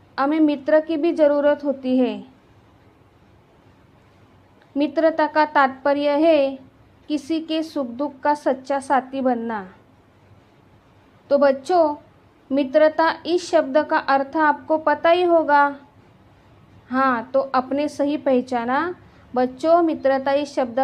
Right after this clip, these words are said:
का अर्थ है दोस्ती. तो आप लोगों के भी बहुत सारे दोस्त होंगे. हाँ, तो बच्चों, मनुष्य एक सामाजिक प्राणी है.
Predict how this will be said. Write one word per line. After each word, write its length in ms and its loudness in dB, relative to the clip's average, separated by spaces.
का 180 -4
अर्थ 340 -4
है 340 0
दोस्ती. 720 -2
तो 100 4
आप 460 4
लोगों 280 2
के 200 -2
भी 140 0
बहुत 320 2
सारे 340 2
दोस्त 400 2
होंगे. 580 0
हाँ, 320 -4
तो 80 6
बच्चों, 580 2
मनुष्य 520 2
एक 260 2
सामाजिक 680 0
प्राणी 400 2
है. 280 -4